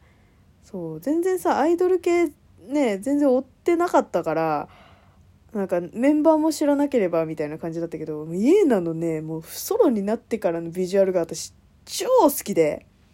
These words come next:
もうめっちゃ好き。カラフルで、なんかこう、ほっぺに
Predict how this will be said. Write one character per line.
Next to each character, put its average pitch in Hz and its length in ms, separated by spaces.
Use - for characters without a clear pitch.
も 233 200
う - 20
め 262 160
っ 571 80
ち - 100
ゃ 240 40
好 - 140
き。 - 200
カ - 160
ラ 247 120
フ 202 80
ル 175 100
で、 175 540
な 202 60
ん 196 60
か 170 100
こ 165 560
う、 - 20
ほ 233 80
っ 220 80
ぺ 185 120
に 170 260